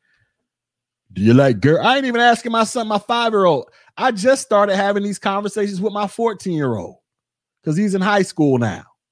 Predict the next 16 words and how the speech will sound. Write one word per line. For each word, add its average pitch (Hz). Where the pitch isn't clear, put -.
So -
now 180
I 185
gotta 180
have 175
to 151
talk 180
with 160
him, 170
the 135
birds 160
and 156
the 151
bees 156
conversation, 120
because 135